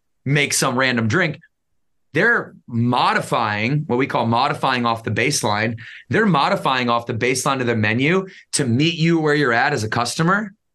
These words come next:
And that's exactly what we do with our members. Our trainers, they're given that creative autonomy to modify up or down off the baseline, to treat George like George, right? To not treat George like Devin,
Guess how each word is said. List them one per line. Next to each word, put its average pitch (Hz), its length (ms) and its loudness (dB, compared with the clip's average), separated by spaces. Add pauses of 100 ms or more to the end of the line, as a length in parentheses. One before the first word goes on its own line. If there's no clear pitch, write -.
(160)
And 123 220 0
that's 139 220 0
exactly 143 500 0
what 131 160 0
we 123 80 0
do 123 160 0
with 123 160 0
our 107 140 0
members. 120 380 0
Our 131 120 0
trainers, 131 540 -2
they're 123 140 0
given 131 280 -2
that 120 160 -2
creative 120 320 -2
autonomy 113 640 -2 (220)
to 127 100 -2
modify 151 400 0
up 147 260 -2
or 165 80 0
down 127 280 0
off 117 160 -2
the 117 60 -4
baseline, 113 600 -2 (280)
to 139 60 -6
treat 190 300 0
George 185 260 0
like 127 180 -2
George, 196 580 -2 (240)
right? 180 260 0
To - 80 -2
not 180 180 0
treat 208 180 -2
George 180 240 0
like 131 140 -2
Devin, 135 320 -2